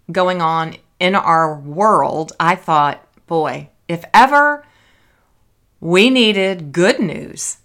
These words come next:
if ever we needed a heart lift, <laughs> it is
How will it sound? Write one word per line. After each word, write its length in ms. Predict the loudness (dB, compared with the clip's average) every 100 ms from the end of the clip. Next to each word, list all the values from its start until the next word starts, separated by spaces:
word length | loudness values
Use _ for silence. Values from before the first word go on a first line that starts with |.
| _ _ _ _ _ _ _ -12
if 140 | -12 -4 4
ever 320 | 4 4 0
we 140 | -2
needed 440 | -2 -2 -2 -4 -8 _ -8
a 180 | -6 -6
heart 500 | -10 0 0 0 -4
lift, 480 | -12 -12 -16 -18 -18 -20 -18
<laughs> 220 | -12 -4
it 240 | -4 -2
is 460 | -6 -4 -6 -8